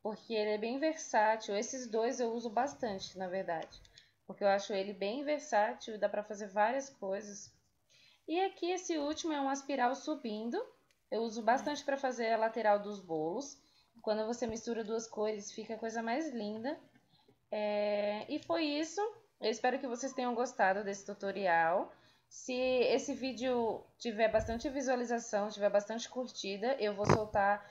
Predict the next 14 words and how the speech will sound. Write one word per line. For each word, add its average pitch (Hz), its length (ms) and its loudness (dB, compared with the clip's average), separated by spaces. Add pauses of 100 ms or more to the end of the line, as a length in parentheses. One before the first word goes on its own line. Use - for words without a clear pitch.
(400)
um 202 280 -2
tutorial 202 640 6
mais 202 380 0
completo, 190 640 2
mais 196 340 0
detalhado, 180 720 2
com 185 180 -6
cada 247 380 4
bico, 208 420 0
pra - 160 0
que 214 160 -8
cada 226 240 4
bico 220 260 -6
serve. 208 760 6